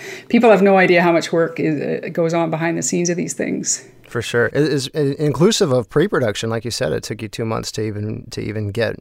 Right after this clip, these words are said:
Speaker 2: get prepped up for the, uh, for the Kickstarter. I, I find that pre-production really wo-, really is super important on, on Kickstarters, though. I mean, as far as just setting everything up and making sure that you're achieving something. Um,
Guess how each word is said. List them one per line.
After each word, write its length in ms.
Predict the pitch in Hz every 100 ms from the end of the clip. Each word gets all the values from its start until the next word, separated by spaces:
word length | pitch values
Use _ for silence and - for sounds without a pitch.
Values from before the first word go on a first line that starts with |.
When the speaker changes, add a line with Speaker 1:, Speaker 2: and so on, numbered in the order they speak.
| -
Speaker 2:
get 260 | 120 113
prepped 280 | - 123 -
up 100 | -
for 140 | -
the, 200 | 107 101
uh, 220 | 98 98 101
for 140 | -
the 80 | 104
Kickstarter. 540 | 113 - - 101 101 - - - - 143
I, 220 | 151 160
I 20 |
find 220 | 185 185
that 100 | 143
pre-production 560 | - 156 143 127 - 120
really 220 | 127 117
wo-, 260 | 107 127 135
really 320 | 127 151 139
is 120 | 120
super 340 | - - 202 143
important 400 | 113 139 120 110
on, 220 | 104 104
on 200 | 110 110
Kickstarters, 640 | - 110 - 104 104 104 -
though. 200 | 101 110
I 60 |
mean, 220 | 104 104
as 160 | - 117
far 180 | - 120
as 100 | 104
just 200 | 117 -
setting 280 | 147 131 123
everything 380 | 117 113 117
up 180 | 117 113
and 80 | 110
making 260 | 113 120 110
sure 180 | 127
that 100 | 113
you're 320 | 113 107 107 - - _ _
achieving 480 | 123 113 135 123 117
something. 500 | 107 104 101 104 101 - _ _ _ _
Um, 380 | 123 117 107 101